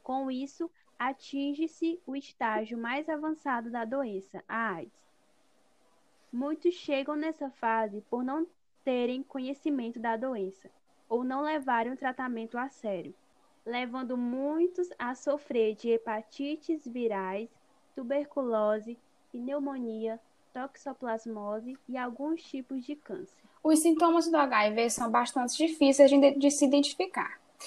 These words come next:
Speaker 2: e, por isso, a melhor forma de confirmar a infecção é fazendo o teste específico.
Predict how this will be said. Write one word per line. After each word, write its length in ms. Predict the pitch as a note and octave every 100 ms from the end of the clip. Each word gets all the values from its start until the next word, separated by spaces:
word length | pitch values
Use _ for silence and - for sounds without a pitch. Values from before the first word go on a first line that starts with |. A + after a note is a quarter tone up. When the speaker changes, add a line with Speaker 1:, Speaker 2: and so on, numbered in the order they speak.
| - - -
Speaker 2:
e, 100 | E4
por 260 | E4 A#3+
isso, 360 | G#3+ G#3+ A3+ -
a 100 | A#3+
melhor 380 | A#3 A3+ B3 F4
forma 280 | - A#3+ A#3+
de 80 | A#3
confirmar 540 | - B3+ C4+ B3 A3
a 60 | A3+
infecção 640 | A3+ C4 C4+ - B3+ A#3 A#3
é 100 | C4
fazendo 480 | D#4+ D#4 D4 C4+
o 40 | C#4+
teste 340 | - B3 C4
específico. 760 | C#4 - E4+ - F3 - _